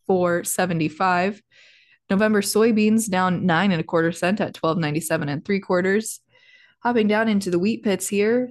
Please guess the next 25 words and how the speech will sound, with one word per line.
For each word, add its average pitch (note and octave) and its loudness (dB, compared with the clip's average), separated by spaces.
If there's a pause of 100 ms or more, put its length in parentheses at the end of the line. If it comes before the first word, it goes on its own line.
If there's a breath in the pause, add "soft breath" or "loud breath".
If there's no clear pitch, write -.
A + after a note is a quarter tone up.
(160)
the A3+ -6
Chicago A3 -2
December F#3+ -2
contract F#3 -2
down F3+ 0
three G#3 0
quarters F#3+ 0
of F3+ -2
a F3 -4
cent G3 0
at E3+ -2
five D#3 -2
seventy-eight E3+ -2
and D#3 -4
a - -6
quarter. G3 -2 (400 loud breath)
December G#3 2
hard G3 0
red F3 0
winter G3+ 2
wheat G3+ 0
is F#3+ 0 (120)
up A#3 -2
a F#3 -2
quarter G3+ -2